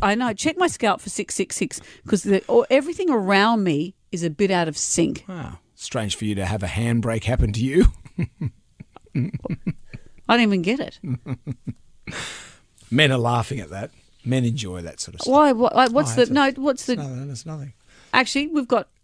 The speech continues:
Speaker 1: someone in here who works with us. Jimmy, do you get that joke? No, he's a man. He doesn't get it. They're
Speaker 2: No.
Speaker 1: looking around. Anyone get that?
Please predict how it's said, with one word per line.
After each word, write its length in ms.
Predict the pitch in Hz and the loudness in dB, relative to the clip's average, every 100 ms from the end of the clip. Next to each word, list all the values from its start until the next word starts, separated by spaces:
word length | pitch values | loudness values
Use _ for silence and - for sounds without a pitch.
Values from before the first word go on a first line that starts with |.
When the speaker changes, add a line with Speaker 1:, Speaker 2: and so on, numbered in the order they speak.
| - | -16
Speaker 1:
someone 320 | 196 220 202 | -2 0 2
in 60 | 196 | 0
here 200 | 175 175 | 0 0
who 100 | 170 | 0
works 240 | 170 180 | 0 -2
with 100 | - | 0
us. 140 | 175 156 | 0 0
Jimmy, 500 | 180 202 190 214 302 - - | 0 4 4 4 -2 -8 2
do 80 | 202 | 4
you 60 | |
get 160 | 220 208 | 6 4
that 160 | 196 175 | 2 2
joke? 380 | 190 208 269 - _ - | 2 2 0 -10 _ 0
No, 200 | 202 156 | 2 2
he's 240 | 175 208 | 0 2
a 40 | |
man. 260 | 175 175 214 | 4 4 2
He 40 | |
doesn't 180 | 202 170 | 2 0
get 160 | 160 185 | 2 2
it. 140 | 302 - _ _ _ _ _ | 0 -6 _ _ _ _ _
They're 120 | 226 | 2
Speaker 2:
No. 60 | 262 | 4
Speaker 1:
looking 200 | 247 233 | 2 2
around. 200 | 214 185 | 2 4
Anyone 300 | 220 247 233 | 4 2 4
get 180 | 233 233 | 2 2
that? 240 | 240 320 | 0 0